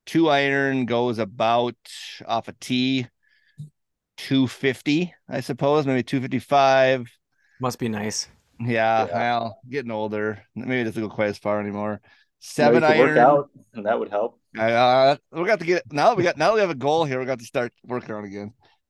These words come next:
Speaker 1: Um, seven iron, I suppose,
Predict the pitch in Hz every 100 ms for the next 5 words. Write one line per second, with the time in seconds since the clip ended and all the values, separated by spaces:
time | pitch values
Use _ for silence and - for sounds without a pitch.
0 | - 143 135 123 107 101 - _ _ _
1 | _ _ _ - - - - - 160 165
2 | 170 165 165 170 170 160 156 127 156 151
3 | 151 151 127 -